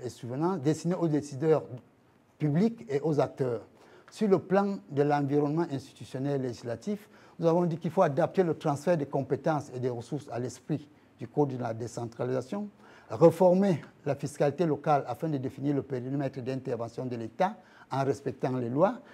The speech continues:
La deuxième recommandation, c'est sur le plan managérial, sur les G R H. Ici, il faut recruter un personnel de qualité, renforcer leurs capacités et améliorer les conditions de travail, mettre en place une fonction publique locale.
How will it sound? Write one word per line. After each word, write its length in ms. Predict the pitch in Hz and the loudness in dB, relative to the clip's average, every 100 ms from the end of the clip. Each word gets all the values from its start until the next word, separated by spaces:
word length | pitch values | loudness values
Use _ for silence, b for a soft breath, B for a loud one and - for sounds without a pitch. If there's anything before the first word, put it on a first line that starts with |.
| B | B
La 80 | 127 | 2
deuxième 360 | 139 190 185 240 | 8 8 8 4
recommandation, 680 | 190 - 147 143 139 - 196 | 4 2 0 0 -2 -2 -4
c'est 140 | - | -4
sur 180 | - 170 | -2 -2
le 60 | 151 | 0
plan 240 | 156 147 | -2 -2
managérial, 640 | 131 123 117 127 147 190 | -2 -6 -6 -2 0 0
sur 140 | 185 156 | 0 0
les 180 | 139 120 | 0 0
G 200 | 147 147 | 2 4
R 60 | |
H. 300 | 185 202 - - B B B - | 4 2 -4 -20 B B B -4
Ici, 280 | 143 226 226 | -2 0 -2
il 60 | |
faut 160 | 185 208 | 6 8
recruter 420 | 180 - 170 208 - | 8 4 -2 0 2
un 80 | - | 2
personnel 500 | - 135 151 151 151 | 2 0 0 0 0
de 80 | 156 | -4
qualité, 520 | - 123 117 - 208 - B B B | -4 -4 -4 -6 -8 -10 B B B
renforcer 580 | 123 160 160 190 151 196 | 0 2 2 0 0 0
leurs 220 | 180 175 | 2 2
capacités 540 | - 131 131 - - 180 | 0 -2 -4 -4 -4 -4
et 40 | |
améliorer 480 | 135 131 131 131 156 | -2 -4 -4 -2 0
les 80 | 139 | -2
conditions 400 | 127 120 - 127 | -6 -10 -8 -8
de 100 | 117 | -8
travail, 460 | - 110 127 151 151 B B B | -6 -4 -4 -4 -8 B B B
mettre 400 | - 160 190 175 | 0 4 4 0
en 60 | 135 | -6
place 320 | 123 151 147 | -2 -2 -2
une 100 | 160 | -6
fonction 360 | 147 120 113 131 | -6 -6 -8 -8
publique 380 | 120 104 120 - | -8 -10 -10 -10
locale. 380 | 117 - 104 | -12 -8 -8